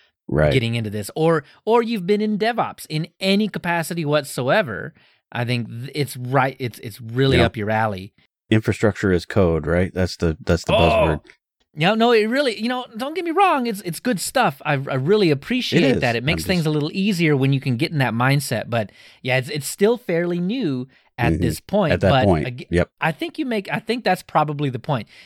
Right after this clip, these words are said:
Speaker 2: You know what? Maybe more than any of the stuff that I said, maybe the catalyst for Nix O S was DevOps.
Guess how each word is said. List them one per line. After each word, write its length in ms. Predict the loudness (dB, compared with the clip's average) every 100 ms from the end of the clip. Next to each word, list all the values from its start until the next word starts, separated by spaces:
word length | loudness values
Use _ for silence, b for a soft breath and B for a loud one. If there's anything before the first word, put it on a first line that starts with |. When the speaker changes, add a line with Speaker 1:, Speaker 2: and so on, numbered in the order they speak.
| B
Speaker 2:
You 80 | 2
know 120 | 4
what? 300 | 4 0 -2
Maybe 480 | -2 0 0 0 0
more 320 | 2 4 4
than 140 | 2 -2
any 220 | -4 -2
of 40 | -2
the 80 | -4
stuff 320 | 0 0 2
that 100 | 0
I 100 | 0
said, 280 | -2 -4 -2
maybe 400 | -2 -2 -2 -4
the 100 | -4
catalyst 720 | -4 -2 0 0 -2 -4 -16 b b b _
for 200 | 0 2
Nix 280 | 2 0 0
O 100 | 2
S 260 | 0 -4 b b _
was 720 | -14 -12 -6 0 2 2 0
DevOps. 640 | 0 -2 -2 -10 -12 -20